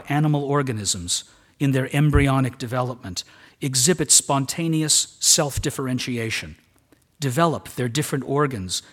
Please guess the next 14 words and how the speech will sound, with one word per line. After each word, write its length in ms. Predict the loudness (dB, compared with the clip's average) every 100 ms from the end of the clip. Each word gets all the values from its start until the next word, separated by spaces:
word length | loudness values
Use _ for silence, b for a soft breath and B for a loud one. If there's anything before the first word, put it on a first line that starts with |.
| B
and 160 | -4 0
systems 800 | 2 2 0 -4 -6 -6 -8 _ _ _
wondrously 840 | -8 0 0 0 0 -2 -2 -8 -20 _ _ _ _ _
from 300 | -8 -6 -4
within. 400 | -6 -6 -12 -16 _ _ _ _ _ _ _ _ _ _ _ _ _ _ _ _ _
Infinity, 640 | 0 4 10 10 10 0 -12 B B B B
which 160 | -2
has 120 | 0 0
been 280 | 0 -2 -4
generated 560 | 0 2 4 2 0 -2
by 140 | -2
the 160 | 0 0
inverted 400 | -2 -2 -2 -4
world, 400 | -4 -6 -6